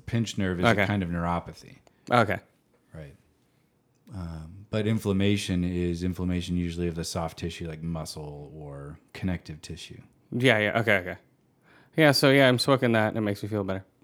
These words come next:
Speaker 1: Mm-hmm.
Speaker 2: <laughs> Weed makes you feel better no matter what the fuck.
Speaker 1: And Arcturus, you can correct me if I'm wrong.
Speaker 2: Yeah, Arcturus, please correct us
Speaker 1: <laughs>
Speaker 2: if we are wrong about anything medical.
Speaker 1: Yeah.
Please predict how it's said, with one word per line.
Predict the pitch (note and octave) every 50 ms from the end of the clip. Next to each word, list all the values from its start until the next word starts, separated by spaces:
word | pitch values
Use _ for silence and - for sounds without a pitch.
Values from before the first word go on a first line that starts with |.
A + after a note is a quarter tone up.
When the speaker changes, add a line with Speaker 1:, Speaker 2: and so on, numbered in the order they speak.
| - - -
Speaker 1:
Mm-hmm. | G3 G#3 G3 A#3+ G#3 F3+ C#4 C4 C4 - D4 - - D#4+ D4 - D4 C#4
Speaker 2:
<laughs> | - G#3+
Weed | A#3 B3 A#3+
makes | B3 A#3+ G#3
you | G#3
feel | F#3+ G3+ F#3+ E3+
better | E3+ E3+ E3 D#3+
no | D3 C#3
matter | C#3+ C#3 C3 A#2
what | A#2 A#2+ A2+ A#2
the | G#2+
fuck. | - - G#2+ G2+ - _ _ _ _ _ _ - - - _ _ _ - - - -
Speaker 1:
And | A#2+ A#2+
Arcturus, | A#2+ A#2 A2+ - - C3 B2 B2 A#2+ A#2+
you | B2+ B2
can | B2 A2+
correct | G#2 - - A2 G#2+ G#2 - -
me | G#2+ G#2 G2+
if | F#2+ F#2 G2
I'm | F2+ F2+ F2 F2
wrong. | F2 F2+ F2 F2 F2+ F2+ F2+ F2 E2+ - _ _ _ _ _ - _ _ -
Speaker 2:
Yeah, | C#3 C#3 C3+
Arcturus, | C#3 C3 - D3 C#3+ C#3 C3+
please | - - D3 C#3 C#3
correct | - - C#3 B2+ B2 C3+ A2 B2
us | A#2 A2+ -
Speaker 1:
<laughs> | D3+ - - G3+ F3+ - - G3 F3 - - F3+ - -
Speaker 2:
if | A#2 - - - A#2+
we | A2+ A#2+ A#2+ A#2
are | A2+ A2 G#2+ G#2+
wrong | E2 A2 A2 G#2+ G#2+ G#2+
about | G#2+ G#2+ G#2+ G#2 - -
anything | G2+ G#2+ G#2+ G#2+ G#2 G#2 - G#2+ G2+ G2+
medical. | G2+ G2 G2 G2 F#2+ - G2+ - - _ _ _ -
Speaker 1:
Yeah. | B2 G2+ F2 D#2